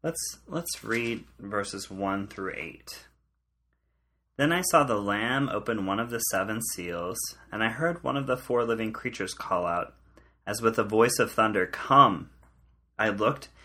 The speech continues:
and there was a white horse. Its rider had a bow, a crown was given to him, and he came out conquering and to conquer.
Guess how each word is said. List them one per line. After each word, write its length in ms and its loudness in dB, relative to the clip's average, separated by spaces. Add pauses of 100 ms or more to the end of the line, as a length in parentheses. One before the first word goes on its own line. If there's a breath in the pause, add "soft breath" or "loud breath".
(180 soft breath)
and 120 -4
there 120 4
was 160 2
a 40 2
white 320 2
horse. 600 -6 (320)
Its 200 -10
rider 320 4
had 140 -2
a 60 0
bow, 680 6 (400 loud breath)
a 100 -2
crown 440 2
was 160 0
given 260 0
to 100 -2
him, 240 -4
and 120 -6
he 60 -6
came 300 -4
out 300 0
conquering 680 -2
and 200 -8
to 120 -10
conquer. 760 -6